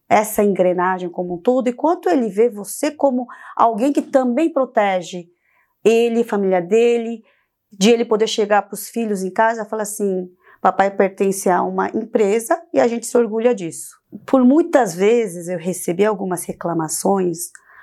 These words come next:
de outros diretores da R H falando, "Ah, sua funcionária, alguém do seu time, destratou o meu,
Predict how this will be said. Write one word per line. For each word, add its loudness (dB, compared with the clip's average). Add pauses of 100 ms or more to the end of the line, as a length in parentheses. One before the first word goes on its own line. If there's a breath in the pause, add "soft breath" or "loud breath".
(120)
de 4
outros -2
diretores -2
da -2
R -4
H -2
falando, -6 (460 loud breath)
"Ah, 2
sua 0
funcionária, -2
alguém 0
do -4
seu -4
time, 2 (200 loud breath)
destratou 2
o -6
meu, 0